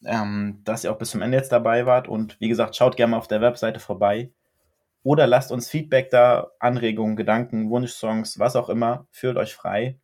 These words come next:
Und schön, dass ihr zugehört habt. Kommt gut durch die Woche, bleibt gesund.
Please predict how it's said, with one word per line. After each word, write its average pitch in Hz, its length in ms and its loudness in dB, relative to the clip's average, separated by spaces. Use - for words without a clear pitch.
Und 107 580 -2
schön, 135 200 -2
dass 120 160 0
ihr 120 100 -6
zugehört 160 340 -2
habt. 147 260 -4
Kommt 151 240 0
gut 160 200 -2
durch 135 100 -2
die 117 160 -2
Woche, 123 200 0
bleibt 117 260 0
gesund. 120 500 -4